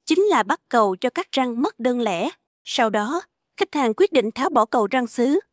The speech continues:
và bọc riêng từng mão sứ lên các trụ răng gốc đã mài.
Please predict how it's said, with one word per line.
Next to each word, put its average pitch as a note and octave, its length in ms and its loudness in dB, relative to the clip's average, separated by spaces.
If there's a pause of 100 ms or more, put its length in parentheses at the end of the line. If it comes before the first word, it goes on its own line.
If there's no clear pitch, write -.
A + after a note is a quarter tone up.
(180)
và A#3+ 100 2
bọc G#3 220 2
riêng C4+ 240 0
từng G#3+ 220 -2
mão G3 200 0
sứ D4+ 220 0
lên C4 200 2
các - 220 -4
trụ G3 220 0
răng A3+ 180 -2
gốc D#4+ 200 -6
đã G3 140 -2
mài. G#3+ 320 -4